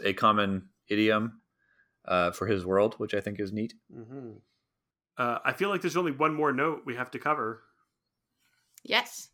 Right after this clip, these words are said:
Speaker 3: my note, my final note. This is the end of a chapter. This chapter was called All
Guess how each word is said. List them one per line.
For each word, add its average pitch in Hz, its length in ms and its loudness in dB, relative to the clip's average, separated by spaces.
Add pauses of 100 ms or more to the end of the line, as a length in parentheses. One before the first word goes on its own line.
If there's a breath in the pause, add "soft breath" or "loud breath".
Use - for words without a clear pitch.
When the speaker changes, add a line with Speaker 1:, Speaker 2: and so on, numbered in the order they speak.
(120)
Speaker 3:
my 254 340 2
note, - 540 -6
my 233 300 4
final 214 360 0
note. 190 340 -2
This 208 180 -6
is 202 120 -4
the 208 120 -2
end 202 120 0
of 196 60 -2
a - 40 -4
chapter. 185 360 -2
This 190 200 -8
chapter 196 380 -2
was 196 140 -6
called 196 400 0 (380 soft breath)
All 220 540 2